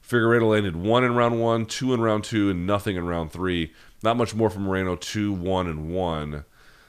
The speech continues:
Let's look at the head. Yeah, I mean, Brandon Moreno targeting thirteen strikes to the head in the first, thirteen to the head in the second, eleven. So he was really touching him up with that. He would think he was catching him,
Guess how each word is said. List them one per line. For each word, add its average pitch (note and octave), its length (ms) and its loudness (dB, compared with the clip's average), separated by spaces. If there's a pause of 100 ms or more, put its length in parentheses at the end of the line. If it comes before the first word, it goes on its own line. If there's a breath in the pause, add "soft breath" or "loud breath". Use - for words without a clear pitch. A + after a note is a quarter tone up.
(100)
Let's - 160 -10
look G2 100 -2
at F2+ 80 -2
the D2 100 -4
head. F2+ 360 2
Yeah, E2 300 2
I D#2+ 60 0
mean, E2 180 -4
Brandon F#2 260 -2
Moreno F2 180 -4
targeting F2+ 400 -2
thirteen G#2 520 -2
strikes G2+ 340 0
to G2+ 60 -8
the F#2 100 -4
head G2 200 2
in F2+ 80 -6
the F2+ 40 -6
first, G2 380 -2
thirteen G#2 420 -2
to G2+ 80 -6
the F2+ 140 -2
head F#2+ 180 2
in F2 100 -6
the E2 60 -6
second, F#2+ 480 -2
eleven. F#2+ 600 2 (600 loud breath)
So - 140 -8
he B2+ 80 2
was A2+ 160 2
really G2 480 2
touching F2+ 400 -4
him E2+ 100 -4
up E2 160 -4
with D#2 120 -6
that. D2+ 180 -4
He F2 60 -4
would F2+ 140 -6
think G#2 140 -6
he F#2+ 60 -4
was F2 140 -6
catching G#2 440 -4
him, D#2 340 -6